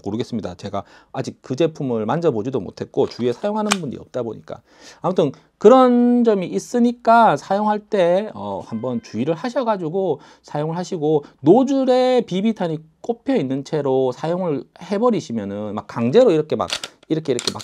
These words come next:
강제로 막 이렇게 해버리면은 노즐이 파손된다든지 하우징이 부서질 수 있-, 있거든요. 비비탄이 깨지면은 털고 정비를 하면 되지만, 이 안에 있는 부품들이 깨지게 되면은 문제가 뭐냐니까, 아직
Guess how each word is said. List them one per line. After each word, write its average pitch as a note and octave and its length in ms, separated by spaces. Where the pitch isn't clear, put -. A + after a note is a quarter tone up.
강제로 A#3 440
막 A3 160
이렇게 G3+ 280
해버리면은 C3+ 540
노즐이 F#3 360
파손된다든지 C3 880
하우징이 E3+ 440
부서질 F#3 420
수 - 160
있-, - 60
있거든요. A2+ 440
비비탄이 B3 420
깨지면은 D#3+ 720
털고 G#3+ 460
정비를 E3 340
하면 B3 140
되지만, A#2+ 480
이 D#3 120
안에 C4 180
있는 D3+ 180
부품들이 G3 540
깨지게 G3+ 340
되면은 A2 400
문제가 C#3+ 300
뭐냐니까, A#2 500
아직 G#3 240